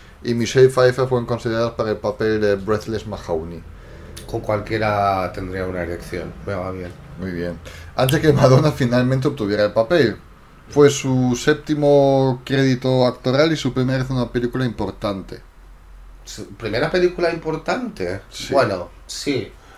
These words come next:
Speaker 2: Había actuado antes, ¿eh?
Speaker 1: Sí, sí,
Speaker 2: Pero
Speaker 1: sí.
Speaker 2: sí, a lo mejor, eh, con presupuesto, sí.
Speaker 1: Su salario fue casi nada.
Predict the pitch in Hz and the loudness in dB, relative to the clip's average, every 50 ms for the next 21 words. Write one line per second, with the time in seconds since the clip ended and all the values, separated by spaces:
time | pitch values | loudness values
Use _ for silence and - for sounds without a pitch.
0 | - - 127 127 156 170 185 180 220 220 214 196 190 139 120 120 120 120 104 101 | -12 -6 -2 2 4 4 4 6 6 8 8 10 10 10 8 6 4 0 -2 -2
1 | 98 95 - - 107 107 131 160 185 180 - - 143 139 156 147 131 135 135 131 | -2 -2 -2 -4 -4 -4 -2 -4 -4 -4 0 4 4 6 6 6 4 4 4 2
2 | 95 - - - - - - - - - - - 151 135 110 101 113 117 - - | 0 -4 -8 -18 -20 -20 -20 -20 -20 -14 -4 0 2 2 2 2 2 -2 -2 0
3 | 131 131 147 147 139 131 131 131 127 127 123 123 - - 123 123 - 123 120 113 | 0 2 2 0 -2 -4 -8 -10 -10 -12 -14 -12 -8 -8 -6 -6 -4 -4 -4 -4
4 | - 123 120 - 117 120 107 - - - 90 92 90 - - 104 95 98 - - | -4 -8 -6 -4 -2 -4 -4 -4 -6 -12 -12 -12 -12 -10 -10 -10 -10 -12 -14 -18
5 | - - - - - - - - - - - - - - - - - 135 135 127 | -20 -20 -20 -20 -20 -20 -20 -20 -20 -20 -20 -20 -20 -16 -12 -2 2 4 6 6
6 | 120 120 117 - 120 120 127 135 135 135 120 107 104 - - 110 107 104 104 104 | 6 6 6 6 4 6 6 6 6 6 6 4 4 2 2 2 4 4 6 6
7 | 104 98 98 - - - 98 - - 104 98 92 95 104 117 123 117 135 - - | 4 2 0 -2 -6 -6 -6 -4 -4 -6 -6 -4 -2 -2 0 0 2 0 0 -2